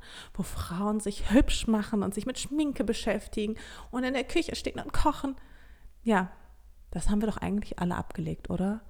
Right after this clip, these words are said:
Ich meine, come on. Es ist zweitausendneunzehn und ich glaube, oder ich maße mir an zu sagen, wir haben schon eine ganze Menge in der Gleichberechtigung geschafft. Und nichtsdestotrotz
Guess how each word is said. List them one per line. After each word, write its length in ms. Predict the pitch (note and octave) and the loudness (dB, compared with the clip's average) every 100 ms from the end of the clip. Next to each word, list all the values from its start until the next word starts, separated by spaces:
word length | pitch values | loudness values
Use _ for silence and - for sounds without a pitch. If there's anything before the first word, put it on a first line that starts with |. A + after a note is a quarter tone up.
| - - - - | -18 -18 -10 -2
Ich 160 | G3 | 2
meine, 360 | G3 F#3 F#3 F#3+ - | 4 4 4 -2 -6
come 260 | - F#3 | 0 2
on. 240 | F3 D#3+ E3+ - - - | 2 0 -6 -14 -16 0
Es 120 | G3+ | 0
ist 140 | B3 - | 0 -2
zweitausendneunzehn 1300 | C4+ C4 A3+ F#3+ E3 D#3+ D#3 F3+ - - - - | -2 0 0 0 0 2 2 2 0 -4 -4 -2
und 140 | F3 D#3+ | -6 -6
ich 140 | - | -6
glaube, 580 | - G3 A#3 A3+ A3+ A#3 - - - - | 0 4 4 4 0 -2 -8 -20 -8 4
oder 240 | A3+ - | 6 6
ich 240 | - - - - - - - - - | 2 -4 -12 -16 -20 -20 -20 -20 -4
maße 460 | G#3+ A3 D4 E4 D#4+ | 4 6 6 2 -2
mir 200 | C#4 G#3+ | 2 2
an 120 | A3+ | 2
zu 140 | - F#3 | 2 2
sagen, 640 | E3 F3 F3+ F#3+ F#3+ G3+ | 4 4 4 2 0 0
wir 100 | G3+ | 0
haben 160 | G#3+ A3+ | 0 0
schon 420 | - G#3 G3+ G3+ - - - | -4 0 0 0 -6 -18 -12
eine 100 | F3+ | -6
ganze 520 | - G#3+ A#3 - A3+ | 0 2 0 0 0
Menge 600 | G#3+ F3 F3+ F#3 F#3 F#3 | 2 4 4 4 2 0
in 100 | F#3 | -2
der 120 | E3 E3 | -4 -4
Gleichberechtigung 1400 | - E3 - - - - - - - - - - - - - - - | -4 -4 -4 -8 -10 -6 -6 -4 -8 -6 -6 -6 -6 -8 -14 -20 -14
geschafft. 560 | - D#4 - - - - - - - - - - - | -8 -4 -2 -4 -8 -20 -20 -20 -20 -20 -20 -16 -6
Und 200 | C4 C4+ | -4 0
nichtsdestotrotz 1000 | E4 - F#4+ - F4+ - F#3+ - - | -2 0 -2 0 -2 2 2 0 -6